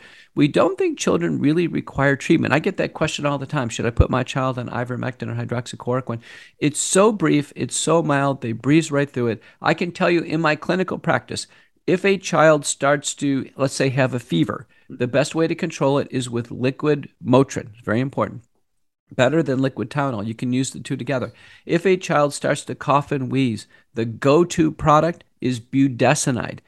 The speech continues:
Have the doctor call in a prescription for a budesonide nebulizer. Remember, little kids can't use inhalers, so we nebulize it in, and we can get it, uh, get them through it.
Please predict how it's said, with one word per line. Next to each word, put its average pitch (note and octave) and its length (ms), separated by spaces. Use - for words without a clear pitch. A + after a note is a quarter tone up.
Have C3 240
the D3+ 80
doctor C#3 320
call C3+ 220
in C3 60
a B2+ 60
prescription B2+ 460
for A2 200
a G2+ 60
budesonide B2+ 880
nebulizer. B2 500
Remember, C3+ 300
little C3+ 180
kids B2+ 280
can't A2 200
use A#2+ 160
inhalers, B2+ 400
so - 160
we A2+ 140
nebulize C3 580
it A#2+ 80
in, D3 240
and A#2 160
we C3 80
can C#3 200
get C3 200
it, - 180
uh, G#2+ 220
get B2 280
them G#2 160
through D3+ 220
it. D3 180